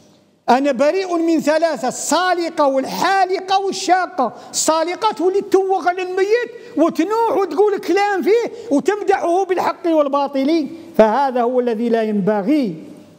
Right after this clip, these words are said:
كذلك نساء عبد الأشهل كن يبكين هل-، هلكهن في أحد،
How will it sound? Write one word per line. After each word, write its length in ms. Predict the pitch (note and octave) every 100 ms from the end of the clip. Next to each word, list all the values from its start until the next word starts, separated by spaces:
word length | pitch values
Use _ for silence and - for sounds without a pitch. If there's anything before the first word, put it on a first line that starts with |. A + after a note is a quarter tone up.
| _ _ _ _ _ _ _ -
كذلك 600 | F4+ G#4+ A4 G#4 E4+ - E4 E4 C#4+
نساء 420 | E4+ - F4+ F4
عبد 240 | D#4 C#4+
الأشهل 540 | D#4+ E4 - A#3 B3 G3 - - - -
كن 260 | G#4 G#4
يبكين 500 | F#4+ F#4 D4+ E4+ G#4+
هل-، 260 | G4+ C#4 E4+
هلكهن 680 | C#4 D4+ - C#4+ D#4+ E4+ C#4+
في 260 | F4 D#4
أحد، 160 | - A#3